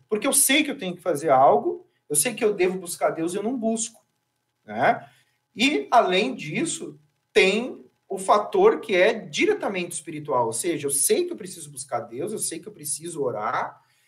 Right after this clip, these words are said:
eu não tô fazendo isso, meu espírito, ele está deficiente nesse aspecto, eu não tô buscando a Deus, eu não tô tendo comunhão com Deus. Então, o meu espírito,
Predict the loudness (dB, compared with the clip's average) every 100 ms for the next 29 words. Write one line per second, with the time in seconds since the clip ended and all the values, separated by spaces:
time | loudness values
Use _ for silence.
0 | _ -4 -4 -4 -2 -2 -2 -4 -4 -4
1 | -2 -4 -6 -8 -6 -6 -6 -8 -12 -8
2 | -4 -2 -4 -4 0 4 4 2 -4 _
3 | _ _ -20 0 0 2 -2 -2 0 -2
4 | -2 -6 -12 -18 -16 -14 -14 -16 -16 -20
5 | -10 0 0 0 -6 -6 -4 -4 -4 -8
6 | -8 -12 -16 -18 -10 -2 0 -2 -6 -8
7 | -6 -2 -2 -4 -8 -14 -14 -12 -10 -10
8 | -12 _ _ _ _ -4 0 0 -2 -2
9 | 0 0 -2 -6 -6 -4 -4 -4 -4